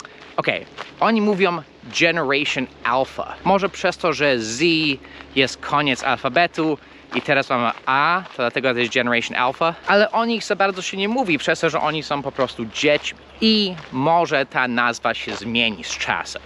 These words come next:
To daj znać w komentarzach, co myślałeś o dzisiejszym filmiku. Daj znać, z którego pokolenia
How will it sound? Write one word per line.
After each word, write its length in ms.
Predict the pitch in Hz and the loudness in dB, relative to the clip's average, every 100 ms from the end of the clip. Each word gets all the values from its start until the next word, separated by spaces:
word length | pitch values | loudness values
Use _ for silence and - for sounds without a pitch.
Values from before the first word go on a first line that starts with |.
| - | -2
To 80 | 240 | 0
daj 280 | 208 277 240 | 2 0 2
znać 220 | 247 220 | 0 0
w 60 | |
komentarzach, 600 | - 233 226 226 226 220 220 | -2 0 0 2 2 0 -2
co 140 | - 233 | -2 0
myślałeś 500 | 220 - 208 214 - | 0 2 2 0 -4
o 80 | |
dzisiejszym 600 | 165 147 - 254 240 233 | -6 -2 2 2 2 0
filmiku. 540 | 226 240 247 254 262 247 - - 123 | 0 0 2 0 -2 -4 -8 -14 -10
Daj 400 | 117 180 220 208 | 0 2 2 0
znać, 540 | 165 196 208 220 - - - | 0 2 2 0 -4 -10 -12
z 180 | - - | -10 -10
którego 540 | - 185 165 220 196 | 0 2 4 2 0
pokolenia 800 | - 214 - 190 190 202 190 | 0 0 2 2 4 4 2